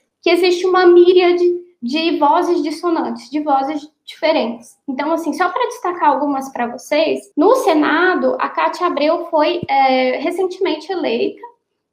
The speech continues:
como a presidente da Comissão de Relações Exteriores e Defesa Nacional, isso no caso do Senado.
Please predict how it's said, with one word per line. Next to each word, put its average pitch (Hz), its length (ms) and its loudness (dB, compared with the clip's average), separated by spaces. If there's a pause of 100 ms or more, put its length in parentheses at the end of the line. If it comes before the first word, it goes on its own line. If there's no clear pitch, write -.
como 285 160 0
a 311 60 -2
presidente 311 760 -4
da 311 100 -2
Comissão 302 640 0
de 302 180 -2
Relações 277 500 -4
Exteriores 294 840 0 (260)
e 339 140 0
Defesa 320 400 2
Nacional, 302 460 0
isso 269 180 -10
no 269 60 -6
caso 269 240 2
do 285 80 -6
Senado. 294 560 -2